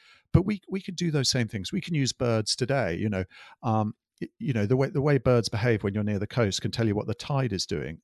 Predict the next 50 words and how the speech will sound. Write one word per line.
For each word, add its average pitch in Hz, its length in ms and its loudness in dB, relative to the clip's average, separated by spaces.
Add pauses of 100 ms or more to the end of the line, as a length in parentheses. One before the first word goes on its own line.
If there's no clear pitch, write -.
Um, 104 280 -2 (220)
they 110 80 -2
can - 140 -8
tell 127 180 0
you 113 80 2
whether 110 160 2
you're 104 80 2
getting 104 260 -2
near 101 240 2
a 98 60 0
town. 104 460 -2
Certain - 300 0
species 107 600 -4 (500)
become 110 380 -4
much, 127 300 -8
much - 240 -8
more 104 140 -2
common 107 360 -2
when 98 140 -4
you 98 80 -6
get 98 180 -8
near 107 220 -4
towns. 87 520 -8
So, 113 260 0 (420)
so, 127 260 -2 (480)
um, 127 440 0 (400)
if 196 140 -4
we 208 180 -2 (200)
maybe 156 280 0
spend 131 280 -2
a 117 40 2
bit 120 120 -2
of 120 80 -4
time 120 500 -2 (140)
thinking 139 260 -2
about 104 240 -6
towns, 104 420 -4
'cause - 140 -8
so, - 220 -2
so 123 200 2
many 120 200 0
of 110 80 -6
us 110 80 -4
spend 101 320 -4 (180)
so - 160 -2
much 107 180 -4
time 123 320 -2
in 92 120 -4
them, 92 160 -6 (640)
uh, 120 180 2